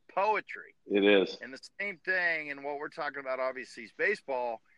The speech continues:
Speaker 1: but the, the great hitters. I, I was so, I, I had
Speaker 2: Perfect.
Speaker 1: so much
Speaker 2: I got a
Speaker 1: respect.
Speaker 2: perfect example. So Miguel Cabrera, the year he won the Triple Crown, I was, I was, uh,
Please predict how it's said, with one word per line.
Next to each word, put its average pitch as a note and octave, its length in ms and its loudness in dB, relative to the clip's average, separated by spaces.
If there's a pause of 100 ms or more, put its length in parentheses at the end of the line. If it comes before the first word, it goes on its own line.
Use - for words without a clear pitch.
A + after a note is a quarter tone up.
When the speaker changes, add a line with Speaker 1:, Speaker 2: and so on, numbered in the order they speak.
(240)
Speaker 1:
but - 140 -12
the, B2+ 180 -4
the C3 80 -6
great D#3 380 2
hitters. D3+ 500 2
I, A#2 320 -2
I B2+ 40 0
was B2 140 -10
so, D#3+ 680 -2 (520)
I, A2 60 -4
I - 20 -4
had A#2 80 -6 (520)
Speaker 2:
Perfect. F3 380 12
Speaker 1:
so F3+ 100 -2
much E3+ 240 2 (280)
Speaker 2:
I D#3 80 10
got E3 140 12
a C#3+ 40 10
Speaker 1:
respect. E3 300 10
Speaker 2:
perfect C3 160 0
example. G2+ 560 0 (480)
So C3 120 2
Miguel A#2+ 440 8
Cabrera, F#2 520 4 (1600)
the B2+ 260 6
year C#3+ 280 12
he D3+ 140 10
won B2+ 220 10
the G#2+ 80 8
Triple G2 300 2
Crown, D#2 400 -2 (1300)
I C#3 200 12
was, A#2+ 380 4
I B2 100 8
was, A2+ 260 2
uh, G#2+ 280 6